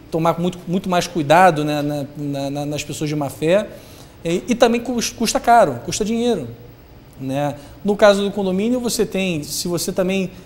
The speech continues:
é, eu acho que um outro fator que estimula, é, a própria lei diz que se ele não pagar em três dias,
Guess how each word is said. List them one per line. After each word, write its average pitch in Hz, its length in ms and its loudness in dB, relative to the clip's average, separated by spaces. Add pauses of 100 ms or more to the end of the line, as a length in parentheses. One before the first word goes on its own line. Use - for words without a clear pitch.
(140)
é, 160 120 -2
eu 151 100 6
acho 156 160 2
que 175 60 -4
um 175 40 0
outro 175 160 -2
fator 156 340 -2
que - 80 -14
estimula, 165 680 0 (520)
é, 143 240 0
a 143 80 0
própria 180 360 4
lei 214 180 2
diz 170 340 -2
que - 140 -8
se - 180 0
ele 220 100 2
não 220 140 0
pagar 156 420 6
em 151 80 -2
três 170 280 0
dias, 185 500 -4